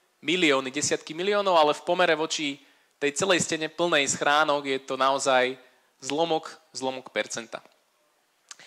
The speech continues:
A k tejto schránke existuje presne jeden kľúčik. A vy, keď ten kľúč máte, môžete disponovať so všetkým, čo je v tej schránke.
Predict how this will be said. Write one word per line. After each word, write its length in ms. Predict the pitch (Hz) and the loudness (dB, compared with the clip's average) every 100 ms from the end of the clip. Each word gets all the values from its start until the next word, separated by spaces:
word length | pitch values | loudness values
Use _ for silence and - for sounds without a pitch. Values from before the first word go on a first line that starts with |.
| - - - - - - - | -20 -18 -16 -14 -16 -14 0
A 280 | 147 135 - - | 4 4 2 -6
k 20 | - | 2
tejto 240 | 247 311 | 4 4
schránke 400 | - 190 214 214 | 4 6 6 6
existuje 480 | 185 185 196 - 180 | 2 2 -2 4 4
presne 480 | - 190 185 202 165 | 6 4 6 4 4
jeden 240 | 165 165 | 4 2
kľúčik. 560 | 156 147 139 - - - - _ _ _ _ _ - - - - - - | -2 -6 -4 -6 -8 -14 -16 _ _ _ _ _ -20 -20 -20 -20 -20 -4
A 80 | 143 | -2
vy, 80 | |
keď 160 | 240 226 | 0 -2
ten 80 | 196 | -2
kľúč 400 | 185 170 - - - _ | -4 -2 -4 -4 -12 _
máte, 480 | 127 160 233 120 113 - _ _ _ | 2 2 2 0 -2 -6 _ _ _
môžete 300 | 247 - 160 | -6 -2 -2
disponovať 420 | 170 - 175 170 160 | -2 -2 2 2 2
so 40 | |
všetkým, 360 | - 175 - 160 | -4 -6 -6 -6
čo 80 | 156 | -4
je 40 | 147 | -2
v 60 | |
tej 80 | 143 123 | -2 0
schránke. 400 | 127 120 117 - | 0 0 -4 -18